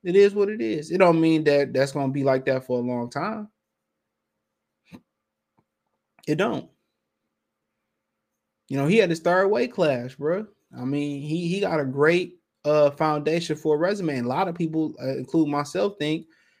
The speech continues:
he the next pound for pound champion in the sport of boxing. I was just, you know, can he get Tank Davis? Can he get Shakir Steve, I mean, can he get Devin Haney? Can he get Zepeda? Can he get a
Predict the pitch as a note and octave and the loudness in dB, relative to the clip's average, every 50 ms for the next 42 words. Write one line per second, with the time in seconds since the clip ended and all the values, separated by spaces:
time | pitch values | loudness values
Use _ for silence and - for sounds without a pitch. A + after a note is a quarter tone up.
0 | _ _ _ - E3+ F#3 E3+ D#3 D3+ D3 D3 D3 - - D#3 D3+ D#3 D#3 - D#3+ | _ _ _ -4 -2 -2 -2 -2 -2 -2 -4 -4 -6 -6 -4 -2 -2 -4 -6 -10
1 | - E3+ E3 D#3+ D#3+ D#3+ - E3+ E3 E3 E3+ F3 E3+ E3+ E3 E3 E3 - F3 F3 | -4 -2 -2 -2 -2 -2 -2 -4 -4 -4 -4 -4 -2 -2 -2 -4 -4 -2 0 0
2 | E3+ F3 F3 F#3+ G3 A#3 G3+ E3+ - C3+ C3 C3 C#3+ D3+ D3+ D3 D3+ D3 D3+ D3 | 0 0 -2 -4 -4 -6 -6 -8 -6 -4 -2 -2 0 0 -2 -2 -2 -2 -2 -2
3 | D3+ D3 C#3 C#3 C#3 C3 C3 C3 C3 C3+ C3+ C3 C#3 C#3+ C#3+ D3 D3 D3 - D#3+ | -4 -6 -6 -4 -4 -2 -2 -2 -4 -4 -4 -4 -4 -2 -2 -2 -4 -2 -2 -4
4 | D3 D3 D3 C#3 C#3 C#3 D3 D3 D3 D3+ D3 - B2+ B2 B2+ C3+ C3+ C#3 C#3+ D3 | -2 -2 0 0 2 2 2 2 0 -4 -8 -6 -4 -4 -4 -2 -2 0 0 -2
5 | D3 - _ _ _ _ _ _ _ _ - - B2 - - D#3 D#3 D3 D3 - | -2 -4 _ _ _ _ _ _ _ _ -8 -8 -6 0 2 2 2 2 0 -2
6 | D3+ D3+ D3 C#3+ - C#3+ C3+ C3 C3 C3 - C3 C#3 C#3 C#3+ D3 D3 C3+ C3+ C#3+ | -2 -2 -2 -2 -2 -2 0 0 0 0 0 -2 -2 0 0 -2 -2 2 2 2
7 | D3 D3 D3 C#3 C#3+ D3 D3 D3 D3 D3+ D3 D3 - B2+ B2+ C3+ C#3 C#3 C#3+ D3 | 4 2 0 -2 -4 -2 -2 -2 -2 -4 -6 -6 -4 -4 -4 -4 -2 0 -2 -2
8 | C#3 C#3+ C#3+ C#3 C3+ - C#3+ D3 D3 D3+ D3 C#3+ C#3+ - C3 B2+ C3 C#3 C#3 C#3 | -2 -2 -6 -6 0 2 4 4 6 6 4 2 2 -2 -4 -4 -4 -2 0 2
9 | C#3+ C#3 C#3+ C#3 C3+ | 2 4 4 2 0